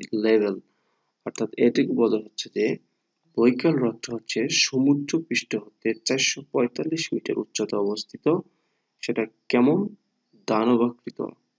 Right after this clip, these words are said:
gigantic bowl। সেটা দানবাকৃত বোল সদৃশ, বোল সদৃশ। This grand, enormous, unusual and charming miracle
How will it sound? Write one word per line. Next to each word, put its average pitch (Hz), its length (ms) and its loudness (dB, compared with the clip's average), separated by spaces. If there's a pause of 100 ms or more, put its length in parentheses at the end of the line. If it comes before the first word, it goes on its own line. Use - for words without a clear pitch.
(120)
gigantic 117 720 0 (140)
bowl। 104 180 -8 (320)
সেটা - 200 -6 (220)
দানবাকৃত 117 640 0 (580)
বোল 123 220 6 (160)
সদৃশ, 107 380 -2 (520)
বোল 127 180 6 (580)
সদৃশ। 98 360 -2 (800)
This 160 200 4 (360)
grand, 110 340 2 (200)
enormous, 131 480 4 (1120)
unusual 143 540 6 (280)
and 104 160 -4 (220)
charming 120 420 2 (100)
miracle 107 380 -2